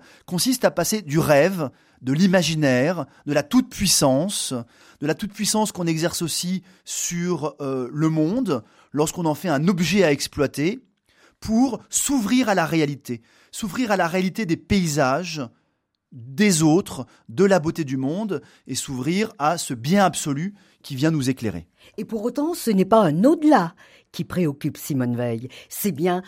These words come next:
Speaker 2: ce monde.
Speaker 1: Ah, c'est ce monde-ci, il s'agit de vivre vraiment maintenant, ici.
Speaker 2: Ici et maintenant.
Speaker 1: De vivre vraiment, j'insiste sur cette expression.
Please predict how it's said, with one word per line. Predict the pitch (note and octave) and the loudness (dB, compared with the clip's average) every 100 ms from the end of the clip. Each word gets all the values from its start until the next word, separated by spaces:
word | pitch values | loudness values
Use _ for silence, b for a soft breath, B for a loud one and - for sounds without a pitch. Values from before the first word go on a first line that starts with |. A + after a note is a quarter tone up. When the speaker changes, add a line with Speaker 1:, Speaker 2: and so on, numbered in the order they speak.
| B _ | B _
Speaker 2:
ce | - - - E4 | -8 -4 2 4
monde. | C#4+ F#3+ D#3 C3 B2+ | 4 0 -2 -2 -2
Speaker 1:
Ah, | |
c'est | D#3 | 0
ce | F3+ G#3 | 0 2
monde-ci, | F#3+ G3 - C4+ | 2 0 2 4
il | A3+ | 4
s'agit | E3+ F#3+ D#3+ G3+ | 2 0 0 -2
de | D#3+ D#3+ | -2 0
vivre | D#3+ B2+ F3+ G#3 D#3+ C3 B | 0 0 0 0 0 -2 B
vraiment | G2+ A#2+ G3+ G#3 A3+ C4 b b b | -10 0 2 4 2 0 b b b
maintenant, | A#2+ C3+ G#3+ G#3+ E3+ A#2 - b - | -8 -4 -2 -2 -2 -4 -8 b -4
ici. | G3+ - D3+ - _ _ _ - | -2 0 -4 -8 _ _ _ -14
Speaker 2:
Ici | F#3+ - A3+ | -12 -6 -2
et | |
maintenant. | F#3+ F3+ F#3 A3+ C#4+ D4 | -2 -2 -2 0 0 0
Speaker 1:
De | F#3 | 0
vivre | G#3+ C#4 A3+ | 2 0 0
vraiment, | G3 G#3+ G3 G3 | 0 0 0 0
j'insiste | D#3+ G3+ C4+ C4 - | -4 -2 -2 -4 -4
sur | G3+ | -6
cette | G3+ | -6
expression. | F#3+ A3 G3+ F#3 E3 | -6 -4 -4 -6 -8